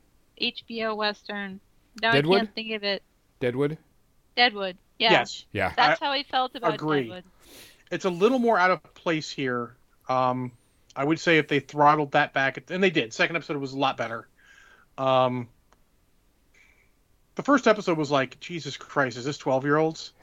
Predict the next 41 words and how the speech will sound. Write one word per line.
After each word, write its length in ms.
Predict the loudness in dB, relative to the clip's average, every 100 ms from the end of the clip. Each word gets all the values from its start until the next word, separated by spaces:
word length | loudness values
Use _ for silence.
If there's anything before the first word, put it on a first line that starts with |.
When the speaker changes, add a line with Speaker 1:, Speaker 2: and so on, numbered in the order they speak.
| 4
Speaker 3:
It 60 | 8
Speaker 2:
Yeah, 120 | 10
Speaker 3:
feels 100 | 8
Speaker 2:
it 40 |
Speaker 3:
like 60 | 6 6
Speaker 2:
was, 100 | 8
it 40 | 8
was 120 | 8
kinda 220 | 6 2
Speaker 3:
twelve-year-olds. 360 | 2 2 2 0
Speaker 2:
cringy 100 | 0
when 120 | 0
I 60 |
was 180 | 0 0
watching 340 | 0 0 -2 -8
it. 120 | -6
I 80 | -4
was 180 | -4
like, 340 | 0 0 0 -10
"Mm." 680 | -10 -6 -2 -2 -2 -2 -4 _ _ _ _ _ 4
Speaker 3:
I 40 |
mean, 80 | 4
it 40 |
started 300 | 6 4 4
cringy, 340 | 0 -2 -2 -2
it 40 |
got 220 | 0 0
better 200 | 0 0
as 120 | 0 -4
it 120 | -10
went 160 | -10 -6
along, 180 | -6
and 60 | -6
they 40 |
got 120 | -8 -6
past 340 | -6 -6 -8
Speaker 2:
Right. 60 | -8
Speaker 3:
that. 180 | -8 -12 _ _ _ _
And 80 | -10
can 120 | -6
we, 160 | -4